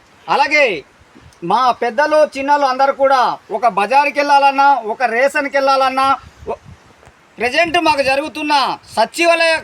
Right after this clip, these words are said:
కార్యాలయంలోకి వెళ్ళాలన్నా సరే, మేము చాలా ఇబ్బందులు పడి, గెడ్డలు దాటుకొని, ఈ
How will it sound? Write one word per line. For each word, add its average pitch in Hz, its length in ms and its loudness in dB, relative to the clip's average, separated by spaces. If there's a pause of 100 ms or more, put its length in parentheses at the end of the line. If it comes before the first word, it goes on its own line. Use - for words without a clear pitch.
కార్యాలయంలోకి 285 800 0
వెళ్ళాలన్నా 311 520 0
సరే, 320 320 0 (420)
మేము 277 320 0 (260)
చాలా 294 340 -2
ఇబ్బందులు 285 440 -2
పడి, 294 280 0 (120)
గెడ్డలు 240 380 -2
దాటుకొని, 285 560 0 (880)
ఈ 240 120 -2